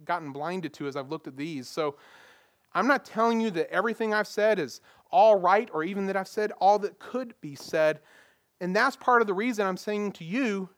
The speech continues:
you need to think. It, the days need to be done where we just come in here like, you know, you know, robots who,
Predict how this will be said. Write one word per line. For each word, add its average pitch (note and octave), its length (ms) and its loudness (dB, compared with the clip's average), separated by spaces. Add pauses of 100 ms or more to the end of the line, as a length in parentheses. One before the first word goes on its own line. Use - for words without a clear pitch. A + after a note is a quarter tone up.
(160)
you A3 220 0
need B3+ 200 -2
to G3+ 60 -8
think. - 540 -4 (1120)
It, F#3 260 -14 (140)
the F3+ 120 -4
days A#3 400 0
need B3+ 280 0
to A3+ 80 -8
be A3 120 -6
done A3+ 340 4
where G3 100 0
we F#3+ 100 -4
just F#3+ 220 -8
come A3+ 200 -6
in A3+ 100 -2
here G#3+ 240 -2
like, E3 160 0 (120)
you F#3+ 80 -10
know, C#3+ 160 -8 (140)
you F#3+ 80 -14
know, C#3+ 100 -16 (1080)
robots E3 560 0
who, D#3+ 180 -10